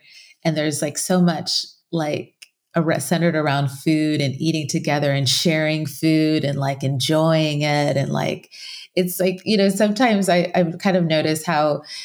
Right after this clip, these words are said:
I've kind of started living a life where, like, eating was kind of a, like, a means to an end. Like, a, like, let me just, like,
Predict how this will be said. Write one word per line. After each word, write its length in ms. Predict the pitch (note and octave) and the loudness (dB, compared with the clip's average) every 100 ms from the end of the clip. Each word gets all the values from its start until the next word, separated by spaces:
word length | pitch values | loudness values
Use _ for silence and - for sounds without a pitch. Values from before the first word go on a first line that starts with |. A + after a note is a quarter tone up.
| - - - | -16 -10 -4
I've 140 | D#3+ | 0
kind 160 | G#3+ G3 | 2 2
of 60 | |
started 280 | G3 F#3 D#3 | 4 2 2
living 220 | D#3 D3+ | 0 0
a 60 | D3+ | 0
life 280 | C#3+ D3+ D3+ | 0 -2 -2
where, 200 | D3 D3 | -2 0
like, 200 | D3 D3 | -2 0
eating 260 | E3+ F3 | 2 2
was 140 | D#3+ E3+ | 2 0
kind 220 | E3+ C#3+ | -2 0
of 60 | C3+ | -2
a, 40 | - _ | -6 _
like, 200 | D3+ - | -6 -2
a 60 | |
means 360 | D3 D3+ D#3+ D#3 | -2 2 2 2
to 120 | - | 0
an 100 | C#3+ | 2
end. 300 | C#3 D3 C3 | 2 2 4
Like, 220 | C3 C3 - | 4 2 -2
a, 100 | D3 | -4
like, 260 | - - | -4 -4
let 120 | D3 | -2
me 100 | E3 | 0
just, 260 | F3 F3 - | 2 0 2
like, 420 | F3 D3+ C#3+ - | 2 2 -2 -16